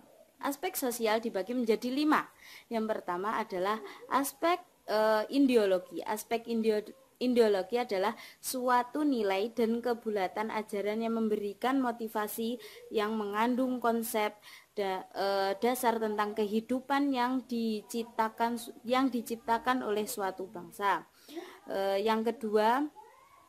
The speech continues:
eh, yang kedua adalah aspek politik. Aspek politik itu di dalamnya ya terdapat,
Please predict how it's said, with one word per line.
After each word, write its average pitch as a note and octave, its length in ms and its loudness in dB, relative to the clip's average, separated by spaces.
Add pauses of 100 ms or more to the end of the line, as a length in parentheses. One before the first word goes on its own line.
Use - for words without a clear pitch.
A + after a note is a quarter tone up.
(880)
eh, G#3+ 320 4
yang A3 160 2
kedua A3+ 400 0
adalah A3+ 320 4 (1160)
aspek A#3+ 800 2
politik. A#3+ 560 0 (160)
Aspek A3+ 400 -6
politik B3 480 -4
itu A#3 480 0
di C4 160 -2
dalamnya G#3+ 480 0
ya G3 320 2
terdapat, F#3+ 640 -2